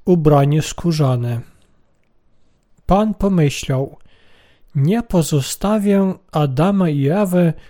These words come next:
którzy zgrzeszyli, ponieważ szatan ich skusił.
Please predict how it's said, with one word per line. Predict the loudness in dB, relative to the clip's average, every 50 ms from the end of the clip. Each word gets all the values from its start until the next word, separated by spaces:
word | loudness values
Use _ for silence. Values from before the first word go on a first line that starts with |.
| -20 -20 -20
którzy | -16 -8 -4 -2 0 0 0 0
zgrzeszyli, | 0 -2 -2 -2 0 -2 -2 -2 0 2 2 2 2 2 0 0 -2 -4 -6 -10 -20 _ _ _ _ _ _ -20 -18 -8 -2
ponieważ | -2 0 2 2 2 4 4 2 2 2
szatan | -2 -8 -8 -6 -4 -4 -4 -2 0 0 0 0 -2
ich | -2 -2 -4 -4 -4
skusił. | -8 -8 -6 -2 -2 -2 -2 -2 -4 -4 -4 -6